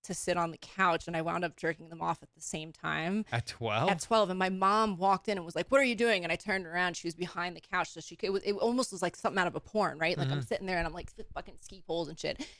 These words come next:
Speaker 1: and I'm like, "Oh, we're taking a nap," and I think she fucking knew what was going on
Speaker 2: Of
Speaker 1: and just
Speaker 2: course.
Speaker 1: didn't wanna confront it
Speaker 2: No,
Speaker 1: 'cause she was like,
Speaker 2: yeah.
Speaker 1: "I failed as a parent," so she just <laughs> turned around and walked out, and it was never
Speaker 2: Yeah.
Speaker 1: spoken about
Speaker 2: Yeah, I
Speaker 1: ever
Speaker 2: doubt she
Speaker 1: again.
Speaker 2: thought that. She's probably like,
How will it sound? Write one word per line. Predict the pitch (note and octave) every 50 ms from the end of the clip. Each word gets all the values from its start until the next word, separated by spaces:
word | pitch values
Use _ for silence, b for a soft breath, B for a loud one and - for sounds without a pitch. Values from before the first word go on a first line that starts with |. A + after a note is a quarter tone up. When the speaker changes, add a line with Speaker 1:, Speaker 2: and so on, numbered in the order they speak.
| B B B _
Speaker 1:
and | G3 F#3+
I'm | F#3+ F#3+
like, | F#3+ F#3+ F3+ F3+ - -
"Oh, | A#3 A#3 G#3+
we're | G3 G#3+ G#3+
taking | - - A#3+ A3+ - A3 G3+
a | G3
nap," | F3+ F#3 G#3 G#3+ F#3 - F3
and | F#3+
I | F3+ E3+
think | - A#3+ B3
she | - - - A3
fucking | - - A3 A3+ - G#3 F3 E3 E3+
knew | F#3+ A3 A#3
what | G3+ E3+ D#3 -
was | - E3 -
going | - F#3 F3+ F3 E3+ E3
on | F#3 G3 F#3+ F#3
Speaker 2:
Of | F3 C3
Speaker 1:
and | -
just | - - C#3+
Speaker 2:
course. | B2 G#2+ -
Speaker 1:
didn't | C4 B3+ B3 A3
wanna | A3 G#3+ G3+ G3
confront | - - G3+ E3+ - F#3 F3+ E3
it | D3 C3
Speaker 2:
No, | B2+ B2
Speaker 1:
'cause | - -
she | - A3
was | G#3 G3 F#3
like, | F#3 F#3+ F3
Speaker 2:
yeah. | F3 F3
Speaker 1:
"I |
failed | F3 - - A#3+ G#3+ G3+ G3 F3+
as | F#3 -
a | F3
parent," | - - G#3 G3+ F#3+ F3+ -
so | F3+
she | - - E3+
just | G3 - - _
<laughs> | -
turned | - - B3+ A#3+ G3+ A3+ G3
around | G#3+ G3+ G3
and | F#3+ F#3+
walked | F3+ F#3 F#3 F3 -
out, | G3+ F#3+ E3+ -
and | E3+
it | D#3 D#3
was | F3 E3+
never | F3+ F3+ F#3+ G3 G3+ G3+ G#3
Speaker 2:
Yeah. | G#3 -
Speaker 1:
spoken | - - F#3+ F#3 F3+ - F3
about | E3+ D#3 D#3+ D#3 D3 D3 - -
Speaker 2:
Yeah, | D3 D3 D#3+ E3 F3
I | G3+ G#3
Speaker 1:
ever | G#3 G#3+
Speaker 2:
doubt | A#3 A#3+ G#3 G3
she | F#3
Speaker 1:
again. | F3+ D#3 D3+
Speaker 2:
thought | D#3 C#3 C3+ -
that. | D3+ D#3+ D3 B2+
She's | - - D3 B2+ - -
probably | - - D#3+ D3+ C#3+ C#3
like, | B2 A#2 A2+ G#2+ -